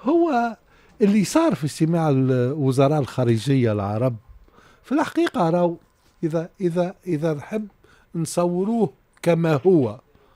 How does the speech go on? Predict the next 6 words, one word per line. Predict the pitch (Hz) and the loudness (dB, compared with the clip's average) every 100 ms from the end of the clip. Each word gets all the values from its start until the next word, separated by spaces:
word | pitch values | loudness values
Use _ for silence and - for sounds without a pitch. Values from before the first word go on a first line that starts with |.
| _ - | _ -4
مش | 151 - | -4 -2
نعملوا | 160 147 147 156 | -2 -2 2 2
له | 135 127 | 2 -2
كل | - | -4
مكياج | 123 127 123 131 131 139 113 107 - - _ - | -4 -6 -6 -4 -2 0 -2 -8 -20 -20 _ -6
اللي، | 123 110 117 | -4 -2 -2